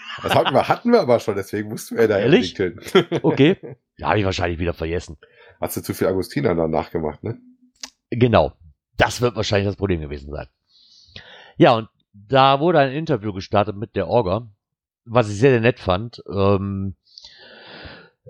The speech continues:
Speaker 2: s-, was ich da besonders hervor-, aber kommen wir später zu, das kommt ja nachher, weil ich da <laughs> hervorheben will, weil das fand ich eine sehr, sehr klasse Aktion. Erstmal kommt's ja darauf hinaus, dass wir ja im Z-, Jahre zweitausendzwanzig auch das zweihundertfünfzigsten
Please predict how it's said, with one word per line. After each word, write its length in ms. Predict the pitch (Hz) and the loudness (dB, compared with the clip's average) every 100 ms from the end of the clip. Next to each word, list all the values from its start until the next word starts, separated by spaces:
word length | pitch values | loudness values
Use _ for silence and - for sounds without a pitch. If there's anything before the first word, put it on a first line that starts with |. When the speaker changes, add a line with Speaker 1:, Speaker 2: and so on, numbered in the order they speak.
| - _ _ | -20 _ _
Speaker 2:
s-, 340 | 147 151 151 - | -6 -6 -6 -8
was 300 | 131 135 123 | 0 2 2
ich 100 | 120 | 0
da 120 | 147 | 0
besonders 440 | 135 123 180 196 | 2 2 2 2
hervor-, 460 | 151 135 - 156 117 | 0 -2 0 0 2
aber 180 | 110 113 | 4 4
kommen 220 | - 104 | 4 0
wir 80 | 87 | -2
später 320 | - 87 87 | -4 -4 -2
zu, 160 | - 78 | -4 -6
das 140 | 80 - | -8 -2
kommt 220 | 101 95 | -2 -2
ja 80 | 85 | -2
nachher, 320 | 82 87 78 | 0 0 -4
weil 80 | 80 | -4
ich 80 | |
da 100 | - | -2
<laughs> 80 | 80 | 2
hervorheben 560 | 87 - 107 90 113 101 | 4 6 4 4 0 0
will, 180 | 95 82 | -2 -2
weil 140 | 92 | 0
das 140 | 120 | 2
fand 180 | - 123 | 2 2
ich 100 | 110 | 0
eine 100 | 101 | -2
sehr, 160 | 87 104 | 0 2
sehr 140 | 92 | 2
klasse 340 | - 101 - 92 | -2 -2 -2 -4
Aktion. 320 | 85 - 98 | -4 0 0
Erstmal 500 | 104 151 - 170 170 - | 2 2 2 0 0 0
kommt's 240 | 147 147 | -2 -2
ja 80 | 120 | -4
darauf 400 | 107 120 131 - | 2 2 2 0
hinaus, 520 | 120 104 101 113 - | -2 2 2 2 -2
dass 380 | 98 101 - 85 | -2 -2 -6 -4
wir 140 | 95 | -2
ja 200 | 95 87 | 0 -2
im 100 | 82 | -4
Z-, 160 | 80 - | -10 -18
Jahre 280 | - 95 85 | -8 -4 -4
zweitausendzwanzig 880 | - 90 82 85 - 90 98 135 139 | -4 -6 -6 -10 -6 -4 -4 -8 -2
auch 100 | 104 | -2
das 220 | 101 92 - | 0 -4 -4
zweihundertfünfzigsten 1400 | - 117 165 175 160 - - 147 156 - 143 - 135 | 2 4 4 4 2 2 0 0 -2 -8 -10 -8 -8